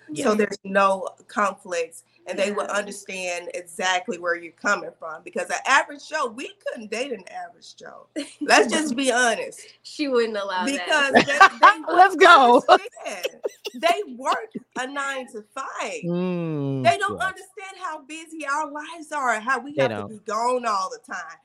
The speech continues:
Speaker 1: We have
Speaker 2: Right.
Speaker 1: to be at the studio at three or four o'clock in the morning. They would never understand that.
Speaker 2: You're right.
Speaker 1: And the only thing I get from them is, "Oh, you, you're too busy for me."
Speaker 3: Right.
Speaker 1: Dude, well, what that tells you, you need to step your game
Speaker 2: Period.
Speaker 1: and get
Speaker 2: Come on.
Speaker 1: busy too.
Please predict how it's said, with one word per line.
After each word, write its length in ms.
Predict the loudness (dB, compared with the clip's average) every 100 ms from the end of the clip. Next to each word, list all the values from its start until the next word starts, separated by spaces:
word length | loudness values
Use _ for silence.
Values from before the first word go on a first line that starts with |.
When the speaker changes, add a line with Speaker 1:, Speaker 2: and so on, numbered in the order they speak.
| _ _
Speaker 1:
We 120 | 2
have 80 | 2
Speaker 2:
Right. 140 | 2
Speaker 1:
to 80 | -6
be 180 | -10 -10
at 100 | -10
the 80 | -16
studio 640 | -16 -10 -8 -4 -2 -2
at 160 | -6 -8
three 180 | -8 -8
or 60 |
four 240 | -6 -6 -6
o'clock 320 | -6 -10 -10
in 100 | -14
the 80 | -14
morning. 400 | -4 0 0 -2
They 160 | -6 -10
would 140 | -8 -2
never 420 | 4 6 4 0 -2
understand 640 | -4 -4 -10 -8 -6 -4
that. 120 | -8 -6
Speaker 2:
You're 240 | 0 2
right. 220 | 4 2
Speaker 1:
And 160 | 0 -4 -2
the 140 | 0 4
only 220 | 4 2
thing 240 | -8 -6 -4
I 100 | -6
get 260 | -8 -14
from 220 | -12 -12 -8
them 260 | -8 -8 -8
is, 180 | -10 -10
"Oh, 340 | -12 -12 -12 -12
you, 200 | -12 -14 -12
you're 200 | -12 -12
too 200 | -12 -10
busy 400 | -8 -10 -10 -10
for 160 | -6
me." 380 | -2 0 0 -4 -14 _
Speaker 3:
Right. 500 | -20 -16 -16 -18 -20 -20 _ -2
Speaker 1:
Dude, 400 | 4 4 4 0
well, 360 | 0 0 -2 -8
what 220 | -8 -6
that 180 | -6 -8
tells 360 | -6 -6 -6 -8
you, 80 |
you 180 | -12 -12
need 120 | -14 -14
to 80 |
step 400 | -16 -2 -2 0 -2
your 180 | -4
game 280 | 0 0 2
Speaker 2:
Period. 500 | 4 8 8 10 10 10
Speaker 1:
and 80 |
get 100 | 10 6
Speaker 2:
Come 140 | 6
on. 200 | 6 2
Speaker 1:
busy 180 | -2 -10
too. 560 | -10 -10 -8 -8 -10